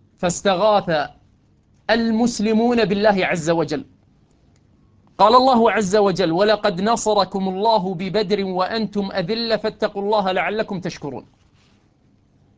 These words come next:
إذ تقول للمؤمنين: "ألن يكفيكم، ألن يكفيكم أن يمد-، أن يمدكم ربكم بثلاثة آلاف من الملائكة منزلين؟" قبل قليل كانوا ألف.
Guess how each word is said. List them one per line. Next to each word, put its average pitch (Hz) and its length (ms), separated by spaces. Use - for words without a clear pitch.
إذ 202 100
تقول 240 600
للمؤمنين: 247 720
"ألن 240 440
يكفيكم، 220 1080
ألن 240 240
يكفيكم 240 720
أن 190 140
يمد-، 214 520
أن 220 100
يمدكم 208 800
ربكم 247 720
بثلاثة 208 1300
آلاف 208 360
من 202 400
الملائكة 220 1160
منزلين؟" 180 640
قبل 190 240
قليل 226 340
كانوا 202 340
ألف. 170 160